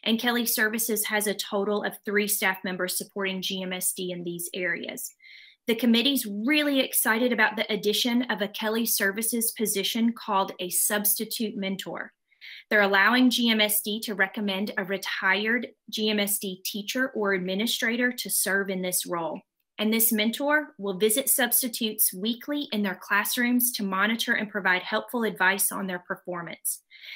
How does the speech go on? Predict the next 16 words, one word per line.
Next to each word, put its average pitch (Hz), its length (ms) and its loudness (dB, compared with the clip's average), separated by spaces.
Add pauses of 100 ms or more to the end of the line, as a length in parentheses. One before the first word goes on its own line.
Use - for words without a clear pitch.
(160)
And 208 100 2
we 220 220 2
feel 285 320 4
by 226 120 4
having 226 380 4
a 202 160 -2
former 220 300 2
G 214 180 -2
M 208 100 0
S 208 160 2
D 196 120 -4
employee 196 540 -2
as 190 160 -2
a 185 40 -4
substitute 202 680 -2
mentor 226 600 -2